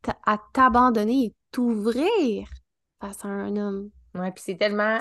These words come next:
Speaker 1: C'est, c'est ça qu'on parle.
Speaker 2: Des fois, il faut faire attention aussi, euh, tu sais, quand on parle ton-, de t'abandonner, mais ça veut pas dire d'abandonner qui
Speaker 1: De te
Speaker 2: tu
Speaker 1: laisser
Speaker 2: es.
Speaker 1: tomber, là.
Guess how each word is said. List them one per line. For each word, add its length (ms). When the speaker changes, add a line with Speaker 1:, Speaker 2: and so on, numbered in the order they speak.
Speaker 1:
C'est, 80
c'est 220
ça 400
qu'on 200
parle. 380
Speaker 2:
Des 100
fois, 180
il 60
faut 80
faire 160
attention 440
aussi, 380
euh, 260
tu 60
sais, 80
quand 120
on 60
parle 220
ton-, 180
de 120
t'abandonner, 760
mais 60
ça 160
veut 100
pas 140
dire 320
d'abandonner 600
qui 100
Speaker 1:
De 60
te 60
Speaker 2:
tu 60
Speaker 1:
laisser 220
Speaker 2:
es. 80
Speaker 1:
tomber, 480
là. 180